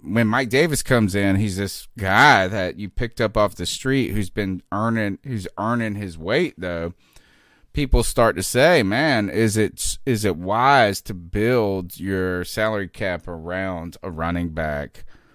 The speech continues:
like Christian McCaffrey?" That's kinda why I ask you with the Kamara, is Kamara is dynamic, just like Christian McCaffrey. You think it's,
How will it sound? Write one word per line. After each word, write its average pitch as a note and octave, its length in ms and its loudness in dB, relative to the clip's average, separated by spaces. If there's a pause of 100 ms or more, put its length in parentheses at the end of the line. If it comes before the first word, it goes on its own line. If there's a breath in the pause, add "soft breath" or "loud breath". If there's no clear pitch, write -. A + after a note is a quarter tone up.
(420 soft breath)
like F#2 420 0
Christian F2 460 -6
McCaffrey?" D2 540 -10 (240)
That's D#3+ 180 2
kinda E3+ 260 0
why C#3 140 6
I A#2+ 120 6
ask A2 420 0
you G#2+ 100 -2
with G2+ 180 -4
the F2+ 80 -8
Kamara, F#2 720 -2
is F2 200 -6
Kamara A#2 600 2
is C#3 300 4
dynamic, G2+ 640 0
just E3+ 440 -4
like G2+ 200 0
Christian G#2 420 -8
McCaffrey. G2 680 -4 (560 soft breath)
You C#3+ 160 0
think E3+ 260 0
it's, - 380 -2